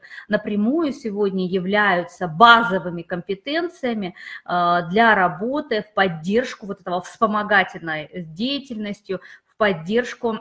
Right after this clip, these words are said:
<clears throat> а, работы, а, будь то это вуз, будь то это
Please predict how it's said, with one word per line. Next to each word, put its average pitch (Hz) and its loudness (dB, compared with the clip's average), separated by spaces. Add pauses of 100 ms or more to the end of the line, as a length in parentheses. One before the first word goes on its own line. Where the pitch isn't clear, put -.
(120)
<clears throat> - -4
а, 190 0
работы, 202 0
а, 165 2
будь 214 -6
то 185 -8
это 165 -8
вуз, 247 -10 (340)
будь 220 -6
то 185 -6
это 170 -4